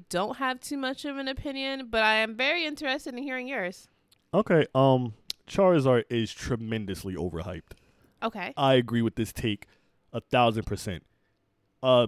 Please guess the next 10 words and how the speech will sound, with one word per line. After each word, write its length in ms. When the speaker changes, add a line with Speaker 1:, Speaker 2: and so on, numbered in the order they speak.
Speaker 2:
since 300
Charizard 420
is 60
super 320
popular, 600
he 160
gets 340
all 180
the 60
gimmicks. 560